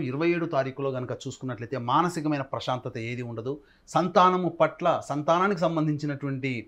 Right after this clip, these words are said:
విచారం, ఒక సంఘటన మీకు విచారం కలగచేస్తుంది, బాధ కలుగుతుంది. కాబట్టి జాగ్రత్తలు పాటించండి. ఏది ఏమైనప్పటికీ కూడాను మీ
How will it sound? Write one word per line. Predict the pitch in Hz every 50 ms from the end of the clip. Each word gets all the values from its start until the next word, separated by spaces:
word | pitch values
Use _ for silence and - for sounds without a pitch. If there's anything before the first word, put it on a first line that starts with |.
| _ _ _ _ _ _
విచారం, | 101 95 117 139 135 - 185 175 170 170 175 175 147 120 110 117
ఒక | - - -
సంఘటన | 135 147 151 165 156 160 160 160 143 127 127
మీకు | 127 123 - 120 113 104 117 113
విచారం | 120 117 - 156 147 143 147 143 143 123
కలగచేస్తుంది, | 113 107 107 - - 113 - - _ 110 110 120 - _ _ _ _ _ _ _
బాధ | 107 110 117 139 139 147 139 -
కలుగుతుంది. | 120 117 113 107 - 117 104 101 - - _ _ _ _ _ _ _ _ _ -
కాబట్టి | 151 170 180 190 - - 180 135 113 107 - _ _ _ _ - 110 131
జాగ్రత్తలు | 117 139 139 - 110 110 - 160 143 131 -
పాటించండి. | 120 120 117 127 123 117 - 120 117 127 123 - _ - 123 143
ఏది | 160 170 180 170 165
ఏమైనప్పటికీ | 165 165 160 156 - 147 151 143 143 131 -
కూడాను | 139 135 135 135 135 127 113 - - _ _ - _ _
మీ | 127 139